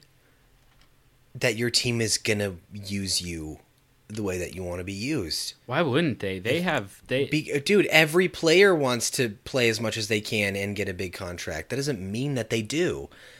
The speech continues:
Speaker 2: Yeah, but why
Speaker 1: Just because they want to.
Speaker 2: But why wouldn't they, though? They, it, they stand to lose absolutely nothing. They stand to gain poten-, I mean, he's, he's gone after two thousand eighteen either way.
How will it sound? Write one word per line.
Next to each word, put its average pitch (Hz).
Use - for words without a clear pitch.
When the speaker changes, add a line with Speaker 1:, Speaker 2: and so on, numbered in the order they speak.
Speaker 2:
Yeah, 156
but 135
why 143
Speaker 1:
Just 135
because 139
they 143
want 131
to. 76
Speaker 2:
But 147
why 147
wouldn't 135
they, 98
though? 87
They, 143
it, 135
they 143
stand 139
to 127
lose 117
absolutely 123
nothing. 104
They 127
stand 147
to 127
gain 139
poten-, 127
I 135
mean, 139
he's, 147
he's 131
gone 143
after 117
two 117
thousand 110
eighteen 101
either 85
way. 76